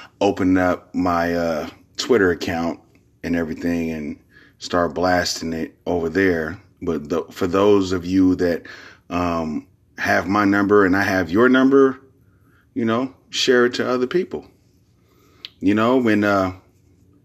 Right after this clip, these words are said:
this is how we make things bigger. And if you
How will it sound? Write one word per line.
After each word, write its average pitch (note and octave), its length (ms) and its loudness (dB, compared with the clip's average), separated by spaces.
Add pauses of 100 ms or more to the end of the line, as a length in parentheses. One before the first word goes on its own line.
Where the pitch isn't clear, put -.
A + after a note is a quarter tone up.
(540)
this A2 240 0
is G2+ 160 0
how G2+ 560 2 (1300)
we F2+ 180 -4
make G2 300 0
things G2 300 0
bigger. G#2+ 440 0 (920)
And G#2+ 180 2
if G2 220 2
you A2+ 640 0